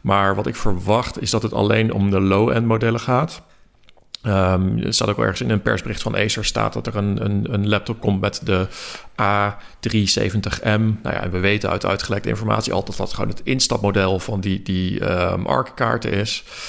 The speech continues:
Ehm, dus ja, ik denk dat het gewoon weer een soort van paper launch wordt. Van: "Oké, we hebben gezegd ze komen in het eerste kwartaal uit. Dus er z-, er zal wat in het eerste kwartaal uitkomen." Maar dat zijn echt nog niet de, de concurrenten voor de R T X dertig zeventig, dertig tachtig en de,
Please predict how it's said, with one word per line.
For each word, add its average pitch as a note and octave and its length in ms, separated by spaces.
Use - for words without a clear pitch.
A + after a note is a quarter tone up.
Ehm, F#2+ 600
dus F#2+ 180
ja, G#2 240
ik A#2 200
denk B2+ 280
dat B2 140
het A#2+ 120
gewoon A#2+ 200
weer G#2+ 100
een A2+ 60
soort A2 280
van G#2 240
paper A#2+ 320
launch G#2+ 300
wordt. G2 340
Van: G#2+ 240
"Oké, G#2+ 320
we G#2 100
hebben G2 180
gezegd G#2+ 340
ze A2 60
komen G#2 200
in G2+ 80
het G#2 100
eerste G#2 200
kwartaal G2+ 400
uit. G#2 360
Dus A2 280
er - 120
z-, A#2 200
er A2 140
zal A2 240
wat G2 180
in - 80
het G2 120
eerste G#2+ 200
kwartaal G#2 300
uitkomen." G#2+ 520
Maar G2 120
dat G#2 160
zijn A2 200
echt - 180
nog B2+ 160
niet A2 320
de, G#2 180
de G#2 120
concurrenten G2+ 600
voor G#2 180
de G#2+ 140
R G#2 120
T G#2+ 200
X - 100
dertig G2 280
zeventig, F#2 360
dertig G2+ 280
tachtig - 460
en G2 180
de, G2 240